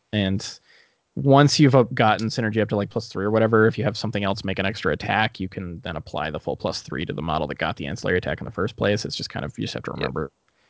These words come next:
Speaker 1: remember to account for that. Um, it has Invocation of Bitterest Night, which is a hundred percent a Hungerford rule, just 'cause
Speaker 2: Of course.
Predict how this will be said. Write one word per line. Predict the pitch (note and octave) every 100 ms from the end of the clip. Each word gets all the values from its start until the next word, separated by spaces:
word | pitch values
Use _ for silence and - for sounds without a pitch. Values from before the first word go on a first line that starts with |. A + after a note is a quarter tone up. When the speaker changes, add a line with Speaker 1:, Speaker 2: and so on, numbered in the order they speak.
| _
Speaker 1:
remember | - F#2 D#2+
to | D2+
account | - - - -
for | -
that. | C#2+ E2 _ - - - - _
Um, | C3 B2 A#2
it | A#2
has | B2 A2+
Invocation | C#3+ D3+ D#3 C#3+ C3
of | G#2+
Bitterest | G#2+ A#2+ A#2 G2+
Night, | A2+ A2 G#2 -
which | G#2+ - - -
is | A2+
a | G2+
hundred | - - C#3+ B2 A2+
percent | A2+ - A2 F#2+ - _ _ _ _
a | -
Hungerford | A2 G2+ F#2+ F#2+ F#2+
rule, | E2+ F2+ E2+ A2 - _ _ _ _
just | - A#2+
'cause | - F#2+
Speaker 2:
Of | -
course. | - D2+ -